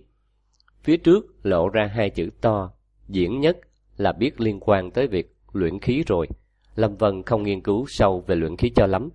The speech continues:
nhưng hắn cũng biết bên trong thẻ ngọc này là một môn pháp quyết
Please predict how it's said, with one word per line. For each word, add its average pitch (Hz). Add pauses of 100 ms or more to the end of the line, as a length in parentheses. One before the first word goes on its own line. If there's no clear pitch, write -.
(340)
nhưng 123
hắn 127
cũng 104
biết 160
bên 120
trong 113
thẻ 101
ngọc 107
này 87
là 82
một 82
môn 104
pháp 123
quyết 151